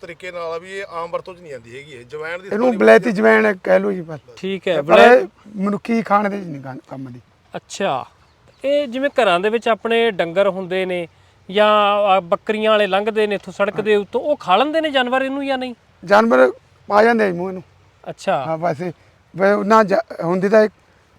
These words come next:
Speaker 2: ਬੇਸ ਟੈਸਟ ਆ ਜੀ, ਇਹਦਾ ਕੋਈ
Speaker 3: ਸਵਾਦ ਨਹੀਂ ਹੈ ਇਹਦਾ।
Speaker 2: ਪੱਠੇ ਵਾਲਾ ਸਵਾਦ
Speaker 1: ਹੁੰਦੀ
Speaker 2: ਨਹੀਂ।
Speaker 1: ਹੁੰਦੀ ਹੈ ਨਾ, ਆਮ
Speaker 2: ਹਾਂਜੀ।
Speaker 1: ਕਰਕੇ ਉਹਨੂੰ ਨਹੀਂ ਖਾਂਦੇ ਹੈਗੇ ਜ਼ਿਆਦਾ।
Speaker 3: ਅੱਛਾ।
Speaker 2: ਹਾਂਜੀ।
Speaker 3: ਠੀਕ ਹੈ। ਜਿਵੇਂ ਆਪਣੇ ਘਰਾਂ ਦੇ ਵਿੱਚ ਮੱਝਾਂ ਨੇ, ਗਾਵਾਂ ਨੇ ਦੁੱਧ ਵਾਲੀਆਂ,
Speaker 2: ਹਾਂਜੀ।
Speaker 3: ਉਹ ਬਹੁਤੇ ਲੋਕੀ ਹੁਣ ਸੋਚਦੇ ਨੇ ਵੀ ਕੀ ਇਹ ਪੱਠਿਆਂ 'ਚ ਵੀ ਕੰਮ ਆ ਜਾਂਦੀਆਂ ਨੇ?
Speaker 2: ਨਹੀਂ,
Speaker 3: ਪੱਠਿਆਂ 'ਚ
Speaker 2: ਪੱਠੇ
Speaker 3: ਨਹੀਂ
Speaker 2: ਤਾਂ
Speaker 3: ਪੈਂਦੀਆਂ?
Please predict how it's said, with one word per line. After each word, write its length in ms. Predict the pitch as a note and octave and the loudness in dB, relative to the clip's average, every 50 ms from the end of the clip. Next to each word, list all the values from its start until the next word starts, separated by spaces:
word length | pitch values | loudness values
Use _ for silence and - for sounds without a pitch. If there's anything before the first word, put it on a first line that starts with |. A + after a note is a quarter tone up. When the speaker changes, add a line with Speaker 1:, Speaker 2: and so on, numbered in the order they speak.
| _ - | _ -10
Speaker 2:
ਬੇਸ 160 | D3+ F3+ F#3+ - | -6 -6 -6 -2
ਟੈਸਟ 320 | - G3 F#3 D#3 - G3+ | -2 -2 -2 -2 -4 -10
ਆ 40 | F#3 | -12
ਜੀ, 100 | E3 D3+ - _ _ _ _ _ _ - | -12 -12 -16 _ _ _ _ _ _ -12
ਇਹਦਾ 140 | E3 F3 F#3 | -10 -8 -8
ਕੋਈ 160 | E3 F#3 E3+ D3 _ _ _ _ _ _ _ _ C#3 D3+ | -8 -10 -14 -14 _ _ _ _ _ _ _ _ -20 -16
Speaker 3:
ਸਵਾਦ 380 | F3 - G3 G3+ G3+ G#3+ A3+ A#3+ | -4 -2 2 2 2 2 0 -2
ਨਹੀਂ 200 | A#3+ A#3 G3+ F3+ | -4 -4 -4 -4
ਹੈ 60 | E3 | -4
ਇਹਦਾ। 120 | D#3 D#3 | -4 -4
Speaker 2:
ਪੱਠੇ 220 | D3 B2+ - - F#3+ | -6 -6 -6 -4 -2
ਵਾਲਾ 180 | F#3 G3+ F3+ | -2 -2 -2
ਸਵਾਦ 140 | - F#3+ - | -4 -4 -6
Speaker 1:
ਹੁੰਦੀ 120 | F3+ E3+ | -6 -6
Speaker 2:
ਨਹੀਂ। 100 | - - | -8 -10
Speaker 1:
ਹੁੰਦੀ 180 | F#3 F3 E3+ F3+ | -12 -12 -14 -14
ਹੈ 60 | F#3+ | -12
ਨਾ, 60 | G#3+ | -10
ਆਮ 200 | G#3+ G3+ G3+ F#3+ | -10 -8 -8 -10
Speaker 2:
ਹਾਂਜੀ। 120 | D3 C#3 C3 | -10 -12 -14
Speaker 1:
ਕਰਕੇ 220 | F3 E3 - F#3 | -16 -16 -16 -16
ਉਹਨੂੰ 220 | F#3 F#3+ G3 F#3+ F3+ E3+ D#3+ D3 D#3 | -18 -16 -18 -20 -20 -20 _ _ -20
ਨਹੀਂ 140 | E3 F3+ D3 | -20 -20 -20
ਖਾਂਦੇ 200 | B2+ A#2+ B2 B2+ | -20 -20 -20 -20
ਹੈਗੇ 160 | B2+ B2 B2+ | -20 -20 -20
ਜ਼ਿਆਦਾ। 380 | A2+ G#2+ A#2 A#2 A2+ A2 _ _ _ _ _ _ _ _ _ - - | _ _ _ -20 -20 -20 _ _ _ _ _ _ _ _ _ -18 -18
Speaker 3:
ਅੱਛਾ। 380 | D3 - - F3+ D#3 B2+ A#2 - _ _ - | -18 -14 -12 -10 -10 -10 -12 -16 _ _ -18
Speaker 2:
ਹਾਂਜੀ। 140 | D3 C#3 C3+ B2 _ _ _ _ _ _ _ _ _ _ _ _ _ _ _ _ _ | -18 -16 -18 -20 _ _ _ _ _ _ _ _ _ _ _ _ _ _ _ _ _
Speaker 3:
ਠੀਕ 280 | - E3 D3 C#3 C3 - | -18 -16 -16 -16 -14 -16
ਹੈ। 140 | C3+ B2 _ _ _ _ _ _ - | -18 -20 _ _ _ _ _ _ -6
ਜਿਵੇਂ 180 | G3+ A#3 B3+ | -4 -2 -2
ਆਪਣੇ 200 | B3 - B3+ C4 | -2 0 -2 -2
ਘਰਾਂ 280 | A#3+ - B3 G#3 E3+ F3 | 0 0 2 2 2 2
ਦੇ 120 | F3+ G#3 | 0 -2
ਵਿੱਚ 400 | G3+ G#3+ G#3+ - - A3+ A3 G#3+ G3+ | -4 -4 -4 -4 -2 0 0 0 0
ਮੱਝਾਂ 420 | G3 G3+ F#3 F#3 A3 A3 G#3 G3+ | -2 -4 -4 -2 0 0 0 0
ਨੇ, 160 | G3+ G3+ G3+ | 0 -4 -6
ਗਾਵਾਂ 380 | F3+ D#3+ F3 E3 E3+ F#3 F#3+ F#3+ | -4 -2 -2 -2 0 0 -2 -2
ਨੇ 100 | F#3+ F3 | -4 -6
ਦੁੱਧ 220 | D#3+ F3+ F#3 E3+ | -6 -8 -6 -4
ਵਾਲੀਆਂ, 400 | F#3 F3+ F3 E3+ E3+ E3 E3 D#3+ | -2 -2 -2 -2 -4 -4 -4 -4
Speaker 2:
ਹਾਂਜੀ। 180 | D#3 D3+ C#3+ C#3 - _ _ _ _ _ - | -4 -4 -6 -10 -16 _ _ _ _ _ -10
Speaker 3:
ਉਹ 60 | A3 | -4
ਬਹੁਤੇ 280 | F3+ A3+ A#3 B3 C4 | -2 0 0 0 0
ਲੋਕੀ 260 | B3 B3 A3+ - - B3+ | -2 -2 -4 -4 -4 -4
ਹੁਣ 100 | B3 A3+ | -4 -4
ਸੋਚਦੇ 420 | - A3 G#3 G3 F#3+ G3 A#3 A#3 | -2 -2 -2 -2 0 0 0 0
ਨੇ 100 | A#3+ B3 | 0 0
ਵੀ 120 | A#3+ B3 | -4 -6
ਕੀ 200 | A3 - B3 B3 | -8 -8 -8 -8
ਇਹ 40 | B3+ | -4
ਪੱਠਿਆਂ 420 | A3+ - G3+ - - G#3 A3 A3+ A3 | -2 -4 -4 -4 -2 -2 -2 -2 -2
'ਚ 80 | A3+ | -2
ਵੀ 120 | A#3 B3+ A3+ | -6 -6 -2
ਕੰਮ 260 | - A3 G#3 G#3 G#3 | 0 0 0 2 0
ਆ 80 | G3+ | 0
ਜਾਂਦੀਆਂ 440 | G3 G3+ G3+ G3+ G3+ G3+ G#3 G3+ G3+ | 0 0 -4 -4 -4 -4 -4 -2 -2
ਨੇ? 80 | G3 G3+ | -4 -2
Speaker 2:
ਨਹੀਂ, 100 | G3+ A3+ | -2 -2
Speaker 3:
ਪੱਠਿਆਂ 260 | - - - C4+ C4 | 0 2 0 2 2
'ਚ 20 | |
Speaker 2:
ਪੱਠੇ 100 | A#3 A#3 | 2 2
Speaker 3:
ਨਹੀਂ 100 | A#3 A3+ | 2 4
Speaker 2:
ਤਾਂ 380 | B3 B3+ A#3+ A#3+ A#3+ A#3 A#3 A3+ | 8 8 10 10 10 10 8 6
Speaker 3:
ਪੈਂਦੀਆਂ? 200 | G3+ - A3+ A#3 | 4 -2 -10 -16